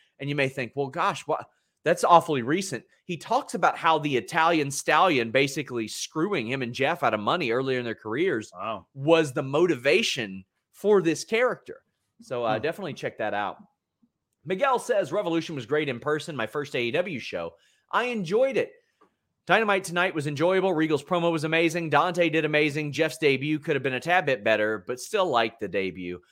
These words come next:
Speaker 1: Miguel, I'm glad you enjoyed Revolution. A E W is an experience like, like, quite frankly, no
Speaker 2: Yeah.
Speaker 1: other right now. Uh, you, you gotta see it live, but, uh, yeah, man, like, I, I'm glad you got to experience it. I'm, I'm pretty much in agreement with, with all that stuff as well.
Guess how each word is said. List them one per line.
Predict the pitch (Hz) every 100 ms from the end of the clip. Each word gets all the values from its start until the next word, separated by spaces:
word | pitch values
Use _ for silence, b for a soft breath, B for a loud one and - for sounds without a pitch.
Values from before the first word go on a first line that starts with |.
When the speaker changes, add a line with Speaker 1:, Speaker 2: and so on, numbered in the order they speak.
| _
Speaker 1:
Miguel, | 135 151 269
I'm | 185
glad | 151 190 202
you |
enjoyed | 170 160 165
Revolution. | 160 147 147 139 160
A | 131 208
E | 185
W | 160 147 131
is | 123 117
an | 117
experience | - - 110 107 104 98 - -
like, | 107 101 82 _ _ _ _ -
like, | 107 101 -
quite | 147 117
frankly, | 113 107 104 98
no | 98 95 87
Speaker 2:
Yeah. |
Speaker 1:
other | 92 82
right | 82 78 85
now. | 78 67 76 _ _ _ _ -
Uh, | 87
you, | 87 120
you | 135 143
gotta | 160 143
see | - 127
it | 110 95
live, | 90 82 85 -
but, | 98 b b b -
uh, | 120 113 110 101 - -
yeah, | 123 143 175
man, | 131 117 110 107
like, | 98 - 104
I, | 110 113
I'm | 127
glad | 131 143 156
you | 139
got | 143 139
to | 135
experience | - 143 139 139
it. | 147
I'm, | 156 160
I'm | 196 190
pretty | 190 170
much | 156 139
in | 151
agreement | 131 113 127 120 117
with, | 117 104 -
with | 117 -
all | 110 107 104
that | 90 -
stuff | - 92 -
as | 82 -
well. | 78 55